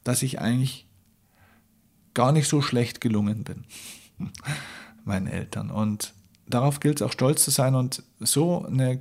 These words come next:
gewisse Selbstwertschätzung hatte ich an der Stelle schon, was meine Person betrifft. Und in dem Moment, und in dem Moment durch diesen Satz: "Herr Kirchner, Sie sind der, der Sie sind, auch durch Ihre Mutter", ist mir klar geworden,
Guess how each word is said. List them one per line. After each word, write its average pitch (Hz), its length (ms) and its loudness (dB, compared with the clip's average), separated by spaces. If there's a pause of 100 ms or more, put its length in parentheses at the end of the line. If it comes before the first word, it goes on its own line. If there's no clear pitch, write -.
(120)
gewisse 139 380 2
Selbstwertschätzung 120 920 0
hatte 120 180 -4
ich 117 120 -6
an 113 100 -2
der 117 100 0
Stelle 110 300 -2
schon, 120 380 0
was 110 200 0
meine 107 260 2
Person 107 880 -2
betrifft. - 600 -10 (1000)
Und - 120 0
in 123 120 6
dem 143 160 6
Moment, 165 440 6 (260)
und 135 380 2
in 127 120 4
dem 143 120 4
Moment 156 400 2
durch 123 120 0
diesen 120 260 0
Satz: - 680 2
"Herr 110 140 -6
Kirchner, 139 260 2
Sie 120 140 -2
sind 151 500 0
der, 117 160 2
der 135 160 0
Sie 120 140 -4
sind, 143 400 0
auch 139 260 -2
durch - 220 -4
Ihre 120 200 -4
Mutter", 147 320 0
ist - 160 -4
mir 110 120 -4
klar 127 280 -4
geworden, 120 560 -2